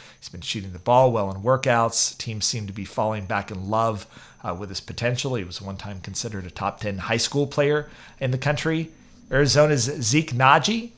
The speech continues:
another potential pick here for Toronto, as is Kansas's Udoka Azubuike.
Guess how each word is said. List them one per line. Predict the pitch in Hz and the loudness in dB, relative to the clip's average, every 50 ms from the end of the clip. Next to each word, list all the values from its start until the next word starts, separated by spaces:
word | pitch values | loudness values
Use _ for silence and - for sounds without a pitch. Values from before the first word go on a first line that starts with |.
| - _ _ _ - | -20 _ _ _ -4
another | 107 110 107 107 107 | -2 0 0 0 -2
potential | - - - 131 120 - 120 | -2 -4 -4 -2 -2 -2 -4
pick | - - 143 131 - | -2 -4 -4 -4 0
here | 143 147 143 143 | 2 2 2 2
for | 131 - 135 | 0 -2 -4
Toronto, | 127 - - 147 143 156 165 170 180 180 180 - - _ _ _ _ | -4 0 2 2 4 4 4 4 2 2 0 -4 -14 _ _ _ _
as | - 120 160 - | 0 0 2 2
is | 254 240 - | 0 -2 -2
Kansas's | - - 185 202 208 202 214 185 - 220 220 196 - - - - - - | 0 0 2 2 2 2 0 0 0 0 0 0 -2 -4 -8 -12 -12 -8
Udoka | - 113 104 139 170 - - 190 190 202 196 190 - - - | -6 -2 -2 -2 -2 0 0 2 2 2 0 -2 -6 -8 -4
Azubuike. | - 131 127 143 131 143 190 190 - 95 80 78 | -4 -2 -2 -2 -2 -2 -4 -4 -4 -6 -6 -6